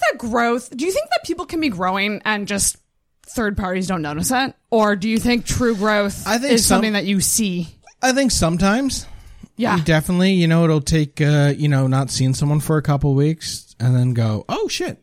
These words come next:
Speaker 2: okay, that was something new."
Speaker 1: Mm-hmm.
Speaker 2: That, that's, that's a, that was a new thing I saw here.
Speaker 1: Mm-hmm.
Speaker 2: And that's not always the material. It's the stage presence. It's the, you know, it's what the vibe you're getting off, the
Speaker 1: Confidence.
Speaker 2: charisma. Yeah, there's so much more than just the words coming out of your mouth.
Speaker 1: That's very true.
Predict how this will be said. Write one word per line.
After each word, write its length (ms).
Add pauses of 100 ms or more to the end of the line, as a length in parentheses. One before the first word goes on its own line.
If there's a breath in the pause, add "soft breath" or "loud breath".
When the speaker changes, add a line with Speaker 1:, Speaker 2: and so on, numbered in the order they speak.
(160)
Speaker 2:
okay, 440 (180)
that 140
was 100
something 240
new." 220 (260)
Speaker 1:
Mm-hmm. 300
Speaker 2:
That, 340
that's, 340
that's 380
a, 80
that 260
was 140
a 40
new 120
thing 180
I 60
saw 180
here. 360
Speaker 1:
Mm-hmm. 160
Speaker 2:
And 360
that's 120
not 100
always 160
the 80
material. 380
It's 120
the 60
stage 320
presence. 340
It's 240
the, 340
you 120
know, 220
it's 220
what 240
the 120
vibe 340
you're 80
getting 160
off, 120
the 60
Speaker 1:
Confidence. 280
Speaker 2:
charisma. 160
Yeah, 240 (380 loud breath)
there's 220
so 200
much 240
more 180
than 140
just 160
the 60
words 280
coming 260
out 100
of 60
your 140
mouth. 400 (460)
Speaker 1:
That's 160
very 180
true. 280